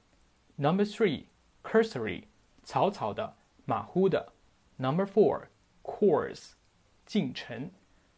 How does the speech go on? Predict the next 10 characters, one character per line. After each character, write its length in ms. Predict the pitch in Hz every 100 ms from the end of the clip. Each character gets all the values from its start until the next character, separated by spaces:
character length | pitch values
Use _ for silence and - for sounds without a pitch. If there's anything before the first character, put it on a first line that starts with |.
| _
Number 300 | 143 214 254
five，occur， 1400 | 233 175 - - - _ _ _ 165 - - 208 120 - - _ _ _ _ _
发 260 | - 196
生。 420 | 190 208 202 214 - _ _ _ -
Number 240 | 131 160
six，excursion， 1700 | 160 - - - - _ _ _ _ 185 185 - - 190 175 - 117 - _ _ _ _ _ _ _ -
远 280 | 127 113 104
足。 340 | 117 123 196 - _ _ _ _ -
Number 220 | 156 214
seven，conquer， 1600 | 214 247 175 92 - - _ _ _ - 202 190 185 123 110